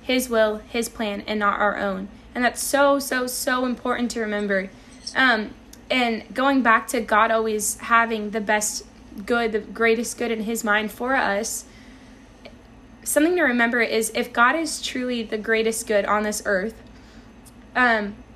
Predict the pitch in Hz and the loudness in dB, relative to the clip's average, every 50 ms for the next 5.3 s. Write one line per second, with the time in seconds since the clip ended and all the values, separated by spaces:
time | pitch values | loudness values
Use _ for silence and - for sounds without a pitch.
0 | - - - 262 294 330 339 339 339 311 247 226 214 214 220 254 247 247 262 254 | -14 0 4 4 4 4 4 2 2 2 4 4 4 4 4 2 -2 -2 -2 -4
1 | - - - - - - - - 233 247 247 247 - - 233 226 226 233 240 262 | -6 -8 -16 -20 -20 -10 0 4 4 4 4 2 -4 -4 -2 -2 -2 -2 -2 -4
2 | 254 - - - - - - - - - 240 233 220 214 214 - 233 - 277 254 | -6 -8 -12 -20 -20 -20 -20 -14 -2 2 2 2 2 2 0 -2 -2 -2 -2 -2
3 | 220 226 240 247 254 247 - 202 196 240 220 226 220 226 226 226 220 - - - | 0 0 -2 -2 -2 -4 -6 -4 -2 2 4 4 4 4 4 2 2 -2 -4 -4
4 | - 226 220 226 220 214 208 202 - - - 208 202 196 - - - 190 - - | -2 0 0 2 2 0 0 -2 -2 0 0 0 0 0 -4 -8 -8 -8 -8 -8
5 | - - - - - | -8 -8 -8 -10 -10